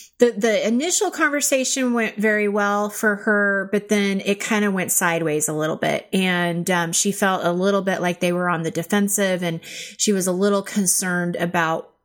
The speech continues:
whether or not they were gonna now look at her work differently because now they knew, um, about her A D H D. And so this,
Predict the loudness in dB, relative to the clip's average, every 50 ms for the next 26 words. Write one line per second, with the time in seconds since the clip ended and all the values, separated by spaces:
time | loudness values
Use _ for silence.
0 | _ _ -2 0 0 2 2 2 2 2 2 0 0 0 0 0 0 0 0 0
1 | 0 -2 0 0 0 0 0 -2 0 0 0 0 0 0 0 0 -2 -2 -2 -2
2 | -4 -4 -2 -2 0 0 0 0 0 0 -2 -4 -6 -12 -12 -6 -2 -2 -2 0
3 | 0 0 -2 0 0 -2 -2 0 0 -2 -4 -6 -10 _ _ -2 0 0 0 0
4 | -2 -4 -2 0 0 -2 -2 -2 -4 -2 -2 -2 0 -2 -2 -4 -6 -8 -10 -12
5 | -12 -12 -12 -12 -14 -8 -2 0 0 2 0 0 -2 -2 -4 -2 0 0 0 -2
6 | -2 -4 -4 -2 -2 -2 -2 -2 -2 -2 -2 -4 -2 0 0 0 0 0 0 0
7 | 0 0 2 2 0 0 0 -2 -4